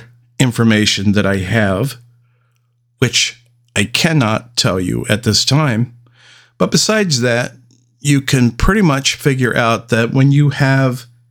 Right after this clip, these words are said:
a system that is failing, and there's every indication that it's going to continue to fail,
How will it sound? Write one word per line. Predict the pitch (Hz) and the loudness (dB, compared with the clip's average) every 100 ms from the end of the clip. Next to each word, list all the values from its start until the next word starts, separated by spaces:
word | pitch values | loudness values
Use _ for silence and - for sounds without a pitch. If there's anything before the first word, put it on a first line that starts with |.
| _ _ _ _ _ _ - | _ _ _ _ _ _ -4
a | 127 | 0
system | 117 180 160 - 143 131 | 0 0 0 0 2 2
that | 120 113 | 2 -2
is | 104 | -4
failing, | - 160 160 123 107 107 113 - _ _ _ _ _ _ _ _ _ | -2 -2 0 0 2 0 -2 -10 _ _ _ _ _ _ _ _ _
and | 127 120 | 0 2
there's | 123 117 - | 0 -2 -2
every | 127 147 135 147 - | -4 0 0 0 -2
indication | 135 135 - 135 127 - 110 113 113 - _ _ _ _ | -2 -2 -2 -2 0 0 2 2 0 -10 _ _ _ _
that | 123 117 | 0 0
it's | 113 - | 0 -2
going | 139 135 135 | 2 2 2
to | |
continue | 120 117 117 - 196 185 139 | 0 -2 0 0 2 2 2
to | 117 | -4
fail, | - 151 131 92 107 | -2 0 0 -2 -4